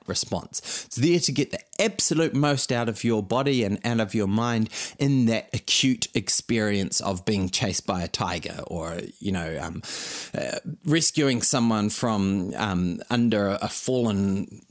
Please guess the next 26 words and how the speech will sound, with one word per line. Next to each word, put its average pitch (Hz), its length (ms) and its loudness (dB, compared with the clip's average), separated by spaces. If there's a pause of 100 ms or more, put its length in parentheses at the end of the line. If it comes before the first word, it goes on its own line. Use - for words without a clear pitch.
(300)
um, 87 320 -4
facade 123 760 2
in 110 160 4
an 104 140 4
earthquake. 113 480 0
You 107 100 2
know, 95 240 2
there, 110 340 4
there's 101 320 2
this 104 220 2
great 117 300 0
scene, 98 500 2
um, 92 360 0
in 98 220 4
the, 95 200 0
the 104 160 0
Christchurch - 640 0
earthquakes 95 440 -2
here 101 140 0
in 95 80 2
New 90 120 2
Zealand 90 360 0
ten 95 240 0
years 95 240 0
ago 85 300 -2
where, 87 240 -4